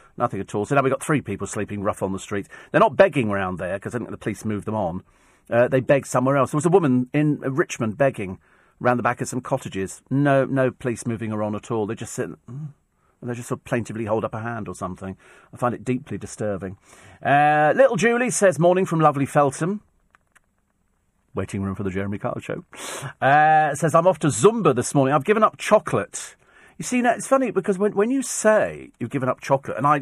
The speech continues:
I understand how it works, but I'm, I'm not addicted to anything. I think I couldn't give anything up. But, uh, when I offered Glenn, uh, a Cadbury's egg, out of the goodness of my heart, you know, I thought he'd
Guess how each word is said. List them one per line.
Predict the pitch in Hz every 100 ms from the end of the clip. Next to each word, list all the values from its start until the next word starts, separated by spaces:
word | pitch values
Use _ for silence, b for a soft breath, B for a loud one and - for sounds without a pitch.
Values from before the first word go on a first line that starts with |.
| -
I | 151 160
understand | 151 107 - 117 90 82 -
how | - 95
it | -
works, | 101 73 B B B _
but | -
I'm, | - 156 170
I'm | 160 190
not | 180 - -
addicted | 131 147 - 123
to | 156
anything. | 151 - 78 92
I | 71
think | 110 123 110
I |
couldn't | - 123 120
give | 120
anything | 113 110 117 117
up. | 101 - _ _ -
But, | 92 - 123
uh, | 110
when | 107 135
I | 131
offered | 113 107 107
Glenn, | 117 104 80 82 b b b b 98
uh, | 101 95 -
a | -
Cadbury's | 120 95 95 82
egg, | 104 71 -
out | -
of | 80
the |
goodness | - 80 73 -
of |
my | 76 67
heart, | 113 60 - -
you | 113
know, | 53
I | -
thought | 73
he'd | -